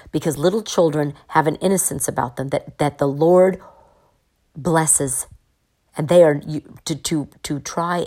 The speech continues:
and deceive and pervert their minds is sick. But I want, what I wanted to focus on is that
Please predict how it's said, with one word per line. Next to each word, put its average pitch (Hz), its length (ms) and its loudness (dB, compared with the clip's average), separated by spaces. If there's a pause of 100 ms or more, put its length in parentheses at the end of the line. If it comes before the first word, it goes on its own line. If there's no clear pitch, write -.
and 139 240 -6 (1160)
deceive 190 800 0 (300)
and 131 200 -4
pervert 147 540 2
their 185 140 4
minds 147 500 -2
is 139 300 -4 (100)
sick. - 640 -6 (2000)
But 156 140 4
I 147 80 4
want, 156 280 2
what 160 120 2
I 151 60 4
wanted 185 400 4
to 151 40 -4
focus 143 420 -6
on 139 300 -8
is 139 160 -8
that 139 380 -4